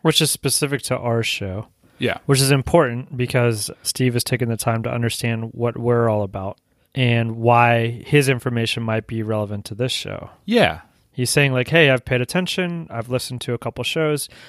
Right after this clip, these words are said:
Speaker 1: Not only have I listened to a couple shows, I, I kinda understand what you guys are on about."
Speaker 2: Right.
Speaker 1: And so these are some of the things that I can contribute along those lines. The other thing I wanna mention about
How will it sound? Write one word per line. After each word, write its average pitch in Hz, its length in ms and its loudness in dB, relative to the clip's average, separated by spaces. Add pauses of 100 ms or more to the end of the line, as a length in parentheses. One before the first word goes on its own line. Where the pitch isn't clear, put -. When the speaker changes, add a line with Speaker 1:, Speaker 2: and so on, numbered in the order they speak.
(160)
Speaker 1:
Not 185 100 6
only 208 160 6
have 175 140 4
I 147 60 6
listened 143 260 0
to 139 80 0
a 131 40 -4
couple 123 200 -2
shows, 202 260 0
I, 131 80 2 (220)
I - 140 -2 (260)
kinda 254 280 2
understand 139 680 0
what 139 200 0
you 135 60 -2
guys 123 200 2
are 120 100 2
on 165 180 0
about." 80 340 -8 (160)
Speaker 2:
Right. 98 400 2 (220)
Speaker 1:
And 127 340 4
so 131 340 4
these 139 280 2
are 139 40 4
some 131 220 0
of 123 60 0
the 117 100 -2
things 123 240 -2
that 117 80 -4
I 110 80 -4
can 117 200 -8
contribute 127 640 -2
along 117 300 -4
those 110 180 -6
lines. 117 460 -6 (440)
The 147 80 2
other 180 80 4
thing 180 180 4
I - 20 6
wanna 143 180 4
mention 127 320 0
about 117 360 0